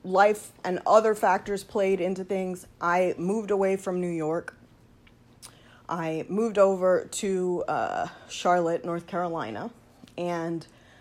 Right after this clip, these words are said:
my underlying goal, again, was to present informative, essential information for minorities,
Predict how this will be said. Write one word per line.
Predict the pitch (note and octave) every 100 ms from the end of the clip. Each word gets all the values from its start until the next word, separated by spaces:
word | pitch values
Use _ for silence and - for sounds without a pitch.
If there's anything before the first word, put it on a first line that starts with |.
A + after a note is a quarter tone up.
| _ -
my | F#3+ A3+ C4 C4 -
underlying | G#3+ C4 B3 G#3+ F3+ F3 F3 E3
goal, | D3+ D3 F#3+
again, | F3 D#3+ F#3 E3+
was | D#3 D#3
to | F#3 E3 D3+ - -
present | F3+ E3 F3 F3+
informative, | E3+ E3+ F3 F#3+ G3 F3+ E3+ D#3 D#3+ - - -
essential | - E3 A3+ B3 G#3+ F#3+
information | F#3 F3+ E3 D#3 D#3 F3+
for | F3 D#3+
minorities, | D#3+ D#3+ D3+ D#3 E3 D#3 D#3 D3+